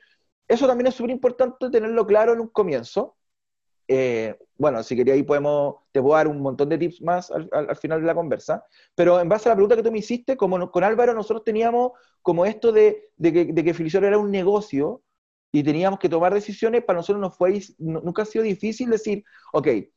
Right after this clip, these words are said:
este rumbo, ah, que iba por acá, ahora vamos a hacer un, vamos a girarlo un poquito para acá y vamos a tomarlo aquí. Si nos equivocamos, no importa,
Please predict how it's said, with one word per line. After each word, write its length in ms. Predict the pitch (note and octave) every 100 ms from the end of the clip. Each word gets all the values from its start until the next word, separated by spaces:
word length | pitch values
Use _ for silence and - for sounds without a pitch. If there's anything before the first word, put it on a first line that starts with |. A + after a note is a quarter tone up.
| _ _ -
este 240 | F#3+ A3+
rumbo, 580 | G#3 B3+ B3+ C4+ - -
ah, 180 | D#3+ E3+
que 80 | E3+
iba 140 | F#3 G3+
por 140 | G3
acá, 440 | E3 - A3+ D#4
ahora 340 | F4+ F3+ G3 G3+
vamos 240 | G3+ G3
a 20 |
hacer 140 | - G3+
un, 240 | A3 G#3
vamos 340 | F3 F#3 G3+ G3+
a 60 |
girarlo 300 | G3 F3+ G3+
un 80 | G3+
poquito 340 | F3+ F3+ A3
para 100 | A#3+
acá 360 | A#3+ C#4 F#4+ -
y 100 | -
vamos 220 | F3+ F#3+
a 40 | G3
tomarlo 300 | F#3 F#3+ F#3
aquí. 340 | F3+ D3+ - _ _ _ _ _
Si 140 | -
nos 120 | F#3 E3+
equivocamos, 400 | F#3 F3+ A#3+ B3
no 40 |
importa, 640 | A#3+ B3 B3 - A2 -